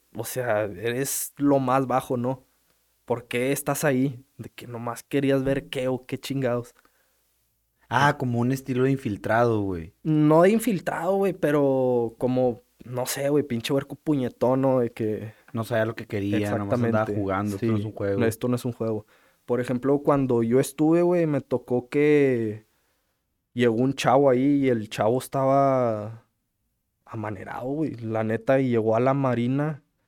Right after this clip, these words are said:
Speaker 1: y puta, güey, el vato no la hizo, güey. O sea, ya mis últimos días que vi a esa, a esa persona, el vato estaba durmiendo con, como con cuatro reclutas cuidándolo, güey, que porque se quería suicidar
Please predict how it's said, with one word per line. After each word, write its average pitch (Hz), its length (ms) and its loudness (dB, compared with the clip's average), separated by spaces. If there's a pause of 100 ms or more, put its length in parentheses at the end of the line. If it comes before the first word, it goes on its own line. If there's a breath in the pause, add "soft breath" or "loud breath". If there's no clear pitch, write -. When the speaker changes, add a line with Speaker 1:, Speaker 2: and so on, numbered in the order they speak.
(320)
Speaker 1:
y 110 120 -16
puta, - 360 -12
güey, 151 140 -2
el 110 80 -12
vato 117 720 -2
no 113 100 -4
la 123 140 0
hizo, 117 280 -6
güey. 113 160 -6
O - 840 -20
sea, 110 360 0
ya 117 720 4 (560 soft breath)
mis 131 240 0
últimos 170 420 4
días 175 260 6
que 156 200 4
vi 143 180 6
a 165 100 10
esa, 160 640 6
a 120 200 2
esa 147 300 0
persona, 147 600 2
el 131 120 -2
vato 117 300 0
estaba 139 260 2
durmiendo 139 600 2
con, 120 760 0 (580)
como 113 260 0
con 117 160 -2
cuatro 117 340 2
reclutas 143 540 0
cuidándolo, 123 480 0
güey, 104 140 -10
que 104 140 -8
porque - 260 -6
se 113 140 -8
quería 110 240 -4
suicidar - 240 -4